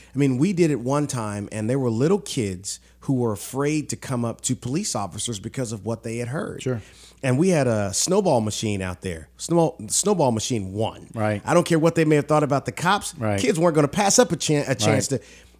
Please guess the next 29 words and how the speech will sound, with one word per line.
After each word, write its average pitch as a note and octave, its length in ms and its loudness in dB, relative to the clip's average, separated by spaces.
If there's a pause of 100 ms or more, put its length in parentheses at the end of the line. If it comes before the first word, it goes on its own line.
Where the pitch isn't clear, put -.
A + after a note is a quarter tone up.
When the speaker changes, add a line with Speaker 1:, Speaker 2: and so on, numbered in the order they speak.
(100)
Speaker 1:
And D3+ 100 2
I D#3+ 60 4
think E3 220 0
that's D#3+ 240 -2
important C#3 580 -2
because C3+ 460 -4 (340)
there E3 200 2
has G#3+ 140 0
to D#3 80 -6
be D3 100 0
trust - 380 -2
on G#2+ 140 -2
both G2 220 -4
sides. - 560 -8 (480)
So, C3 380 6
uh, D3+ 400 2
uh, C#3 40 -6
th-, C#3+ 160 -6
one E3+ 240 0
final E3 320 -2
question A#2 540 -4
for A#2+ 280 -2
you. A2+ 300 0 (1300)
If C#3+ 240 -2
you A#3 180 4
had G#3+ 220 0
to D3+ 140 -2
sum C#3+ 440 0
up - 220 -8